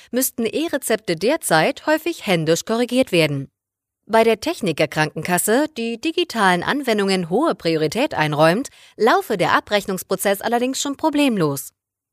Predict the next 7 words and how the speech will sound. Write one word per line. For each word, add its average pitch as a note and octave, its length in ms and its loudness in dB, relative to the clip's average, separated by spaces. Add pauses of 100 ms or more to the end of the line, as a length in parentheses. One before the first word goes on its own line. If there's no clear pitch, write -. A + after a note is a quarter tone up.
(180)
Das G3+ 400 2
weitere F#3 480 2
Vorgehen A#3+ 680 2
für - 140 -6
die G3 140 -6
flächendeckende F#3+ 800 -2
Einführung F#3 720 0